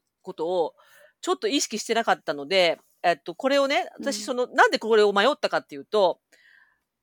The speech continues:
Speaker 1: よくもそんなことをって日本語ではほぼ言わないと思うんですよ、日常的に。
Speaker 2: うんうん。
Speaker 1: うん、だから、その、
Speaker 2: うん。
Speaker 1: ほぼ言わない日本語に訳すことって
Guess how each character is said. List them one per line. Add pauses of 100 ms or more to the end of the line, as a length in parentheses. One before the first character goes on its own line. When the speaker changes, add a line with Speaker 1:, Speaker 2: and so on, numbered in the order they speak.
(240)
Speaker 1:
よ
く
も
そ
ん
な
こ
と
を
っ
て
日
本
語
で
は
ほ
ぼ
言
わ
な
い (380)
と
思
う
ん
で
す
よ、
日
常
的
に。 (160)
Speaker 2:
う
ん
う
ん。
Speaker 1:
う
ん、
だ
か
ら、 (100)
そ
の、
Speaker 2:
う
ん。
Speaker 1:
ほ (120)
ぼ
言
わ
な
い
日
本
語
に
訳
す
こ
と
っ
て